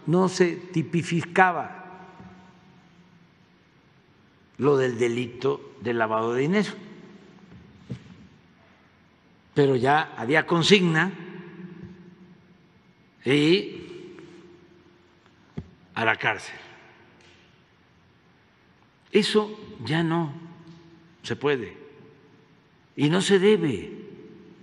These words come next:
No se puede fabricar delitos, no por consigna.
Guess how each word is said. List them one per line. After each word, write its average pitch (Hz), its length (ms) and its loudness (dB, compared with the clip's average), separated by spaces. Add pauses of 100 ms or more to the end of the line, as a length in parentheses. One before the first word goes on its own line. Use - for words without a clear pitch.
(3750)
No 185 160 4
se 190 140 2
puede 190 380 2
fabricar 117 580 -2
delitos, 127 760 -8 (320)
no - 280 -4
por 147 220 2
consigna. 135 800 0